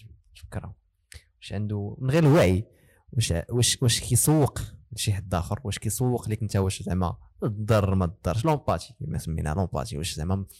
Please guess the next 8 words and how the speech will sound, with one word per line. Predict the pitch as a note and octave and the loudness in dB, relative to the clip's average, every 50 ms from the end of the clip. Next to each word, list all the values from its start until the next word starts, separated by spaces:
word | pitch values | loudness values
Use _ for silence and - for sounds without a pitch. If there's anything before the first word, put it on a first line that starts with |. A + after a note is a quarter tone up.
| - - | -12 -6
غيسوق | - G#2+ G2+ - B2 A2+ A2 G#2+ - | -4 -2 0 0 2 2 2 2 2
ليك. | D#3 F#3 F3 - - - - - - - - - - | 2 2 0 -2 -6 -14 -18 -18 -18 -18 -10 0 2
وزيد | D#3 E3 E3+ C#3 | 2 4 6 4
عليها | A2 C#3+ E3 D#3+ E3 F#3 | 4 6 6 6 6 4
هاد | E3+ C3+ | 4 2
القضيه | B2 - D3 C#3+ C3+ D#3 F3 | 2 0 0 0 2 2 4
ديال | D3 C#3 C3+ | 4 4 4
انه | - C3+ C3+ C3 C3 B2 B2 C3 B2+ | 4 2 4 4 4 6 6 4 4